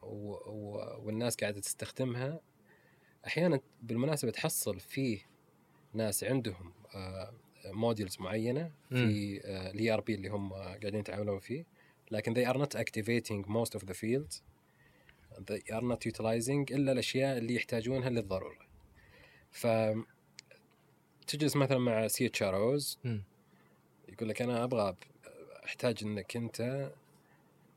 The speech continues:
Speaker 1: تسوي لي أناليتكس وتوجد لي الموظف الصحيح في المكان الصحيح." طيب، أنت اليوم ما عندك بيانات الموظفين بشكل كامل.
Speaker 2: يا سلام.
Speaker 1: You don't have the competencies حقتهم. You don't،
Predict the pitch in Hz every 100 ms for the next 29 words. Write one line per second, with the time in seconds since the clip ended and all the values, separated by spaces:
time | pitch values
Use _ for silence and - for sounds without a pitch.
0 | - - 117 127 127 107 123 139 - 117
1 | 131 117 - 151 - - - 110 - 120
2 | 139 123 104 101 107 131 123 110 - -
3 | - 117 147 185 151 135 139 113 - 90
4 | - - _ _ _ _ _ _ _ _
5 | _ _ - 104 123 120 135 156 170 139
6 | 98 - 107 110 107 98 98 95 101 98
7 | 98 92 - 90 104 95 98 - - 117
8 | 104 - 95 90 - - 107 120 139 117
9 | 113 107 104 - 107 101 - 104 - 95
10 | - 98 107 - 101 98 - 104 110 151
11 | 143 - -